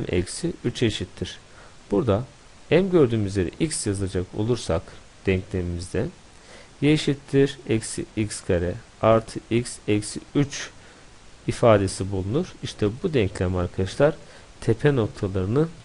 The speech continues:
geometrik yer denklemi olmuş oluyor.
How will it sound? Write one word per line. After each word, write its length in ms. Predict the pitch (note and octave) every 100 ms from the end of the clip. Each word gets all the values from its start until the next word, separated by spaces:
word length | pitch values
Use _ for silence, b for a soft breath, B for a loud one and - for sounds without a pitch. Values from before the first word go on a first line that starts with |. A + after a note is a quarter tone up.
| -
geometrik 680 | A#2+ G#2+ G2 F#2+ - A#2+ A#2
yer 340 | B2 C3+ A2+
denklemi 440 | G2+ F2+ - G#2
olmuş 400 | F#2 F2+ A#2 - -
oluyor. 400 | F#2+ D2 -